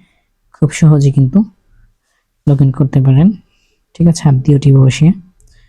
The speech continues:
কারণ অনেকদিন যাবত হচ্ছে গিয়ে বন্ধ ছিল, এই জন্য আসলে আজকে ভিডিওটা করা, নাহলে ভিডিওটা করতাম না, ঠিক আছে? ওহরে, আমি ওটিপি কয়েকবার দিয়ে ফেলেছি, এই জন্য আমার ওটিপি নিচ্ছে না।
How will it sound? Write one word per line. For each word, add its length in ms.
কারণ 140
অনেকদিন 320
যাবত 320
হচ্ছে 260
গিয়ে 160
বন্ধ 220
ছিল, 260
এই 100
জন্য 280
আসলে 280
আজকে 280
ভিডিওটা 320
করা, 220
নাহলে 200
ভিডিওটা 300
করতাম 340
না, 60
ঠিক 140
আছে? 180
ওহরে, 360
আমি 160
ওটিপি 280
কয়েকবার 400
দিয়ে 160
ফেলেছি, 380
এই 100
জন্য 260
আমার 280
ওটিপি 280
নিচ্ছে 300
না। 100